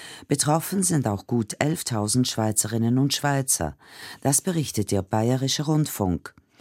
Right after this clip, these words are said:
Die Passdaten stammen von der argentinischen Einwanderungsbehörde. Es handelt sich um Personen, die zwischen Januar und Mitte März nach Argentinien gereist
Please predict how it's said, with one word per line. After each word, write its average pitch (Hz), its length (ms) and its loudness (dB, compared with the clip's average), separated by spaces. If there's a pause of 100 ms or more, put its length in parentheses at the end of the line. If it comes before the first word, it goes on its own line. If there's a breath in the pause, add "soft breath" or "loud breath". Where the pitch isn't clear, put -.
(400 loud breath)
Die 151 100 2
Passdaten 151 720 2
stammen 107 380 0
von 120 180 -2
der 123 200 0
argentinischen 123 800 2
Einwanderungsbehörde. 107 1300 2 (720 loud breath)
Es - 160 2
handelt 190 300 4
sich - 280 -2
um 104 140 2
Personen, 135 640 4 (320 loud breath)
die 123 100 4
zwischen 120 420 2
Januar 135 500 2
und 110 120 2
Mitte 107 300 2
März 131 360 2
nach 120 180 -2
Argentinien 139 640 2
gereist 120 720 0